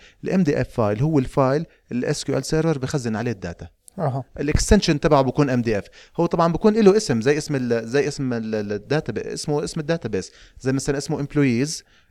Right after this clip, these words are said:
Speaker 1: الاكستنشن تبعته ام دي اف، امبلويز دوت ام دي اف.
Speaker 2: حلو.
Speaker 1: هلا اي داتا بتتخزن فيه بتكون معمول لها انكريبشن.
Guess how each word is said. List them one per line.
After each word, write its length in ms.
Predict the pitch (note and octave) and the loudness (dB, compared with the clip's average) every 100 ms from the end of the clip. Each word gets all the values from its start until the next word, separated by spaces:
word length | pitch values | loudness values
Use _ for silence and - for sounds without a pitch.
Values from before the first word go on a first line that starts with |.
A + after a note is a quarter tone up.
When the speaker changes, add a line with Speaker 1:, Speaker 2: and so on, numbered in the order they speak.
| - | -2
Speaker 1:
الاكستنشن 540 | C#3+ - A3+ G#3+ F#3+ | -2 0 -2 0 -2
تبعته 420 | G3 F#3+ F#3 G#3+ | -2 -2 2 0
ام 100 | F3+ | 0
دي 180 | C#3 A#2 | -2 -2
اف، 140 | F#2 - | -4 -10
امبلويز 480 | C3+ - B2+ E3 | -6 -2 0 0
دوت 180 | C#3 B2+ | -2 -4
ام 100 | B2 | -4
دي 160 | G2 F2 | -6 -8
اف. 60 | - _ - - | -10 _ -16 -8
Speaker 2:
حلو. 120 | C#3 | -4
Speaker 1:
هلا 280 | C#3+ C#3+ B3 | -2 -2 2
اي 200 | B3+ G3 | 2 4
داتا 260 | F#3 - | 2 -2
بتتخزن 580 | C#3 - - G3+ D3+ C#3+ | -6 -8 -2 -2 0 -2
فيه 400 | - D#3 F3 B3+ _ _ _ | -2 -4 -4 -6 _ _ _
بتكون 340 | A#2+ A#2 - F3+ | -12 -10 -6 -4
معمول 300 | A2 G2 D3+ | -4 -4 -4
لها 100 | E3 | -4
انكريبشن. 440 | D3+ B2 - E2 | -6 -8 -10 -14